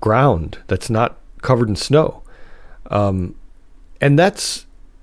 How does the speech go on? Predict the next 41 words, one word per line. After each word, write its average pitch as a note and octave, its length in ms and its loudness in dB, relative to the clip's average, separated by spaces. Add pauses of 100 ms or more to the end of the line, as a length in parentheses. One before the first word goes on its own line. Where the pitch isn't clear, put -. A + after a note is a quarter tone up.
(220)
that's E3+ 200 2
a G#3 60 4
big D#3+ 260 2
deal. E3+ 360 2
And C3 140 4
it, C3+ 120 2
it, A#2 200 -2 (800)
does F3 200 6
it F3 80 6
mean F3 680 6 (760)
that C#3+ 340 2 (600)
they're C3 180 4
gonna C#3+ 320 6
get A#2+ 340 2
off C3 260 4
the A#2 80 -2
train B2 560 2
and G2+ 400 -2
live G#2+ 480 4
and G2+ 140 0
make G#2+ 220 2
a G#2 40 -4
colony A2+ 580 2
and, F#2 220 -4
you A2 60 0
know, F#2+ 220 0 (380)
then C3+ 120 6
it C#3+ 60 6
wouldn't C3+ 200 6
be C3 60 4
Snowpiercer A2+ 580 0
anymore, D#2+ 300 -2
right? G#2+ 240 4
Then A2+ 120 2
it G2+ 60 0
would G#2 100 -2
just G2+ 180 -4
be A2+ 100 -2
like G2+ 180 0
every G#2+ 300 4
other, G2+ 340 4